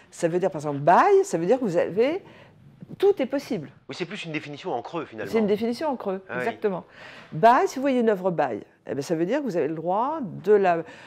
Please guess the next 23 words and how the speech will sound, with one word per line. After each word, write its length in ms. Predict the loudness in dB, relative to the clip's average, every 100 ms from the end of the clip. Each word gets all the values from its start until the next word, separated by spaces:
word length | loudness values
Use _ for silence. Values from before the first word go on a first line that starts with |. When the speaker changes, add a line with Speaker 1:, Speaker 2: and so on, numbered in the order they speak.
| -20 -10
Speaker 1:
de 180 | 2
la 240 | 4 4 2
copier, 720 | -2 -8 -6 -4 0 0 2
de 100 | 4
la 120 | 4
faire 180 | 2 -4
circuler. 600 | -4 -8 -8 -4 0 0
Vous 120 | 0
avez 80 | -2
le 80 | 0
droit 180 | 0 0
de 140 | -4
faire 260 | -6 -6 -2
des 280 | -2 0
œuvres 240 | 0 0 -2
dérivées, 400 | -2 -4 -4 -6
c'est-à-dire 320 | -6 -10 -8
des 180 | -8 -8
adaptations, 540 | -8 -10 -12 -12 -10
du 120 | -8
remix, 380 | -8 -10 -10 -10
du 80 | -10
mash-up, 460 | -12 -12 -6 -6